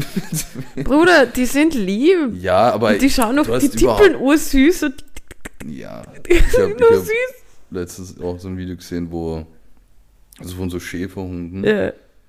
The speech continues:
Speaker 1: Und das ist eigentlich urweird so, dass es einfach Hunde gibt, die Jobs haben. <laughs> So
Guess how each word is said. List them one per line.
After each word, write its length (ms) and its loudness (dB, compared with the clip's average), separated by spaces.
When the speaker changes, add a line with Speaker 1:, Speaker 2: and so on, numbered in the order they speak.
Speaker 1:
Und 140 -14
das 100 -16
ist 100 -16
eigentlich 340 -10
urweird 600 -6
so, 200 -10
dass 160 -10
es 60 -10
einfach 360 -10
Hunde 220 -4
gibt, 240 -14
die 40 -18
Jobs 440 -10
haben. 240 -8
<laughs> 400 -8
So 280 -20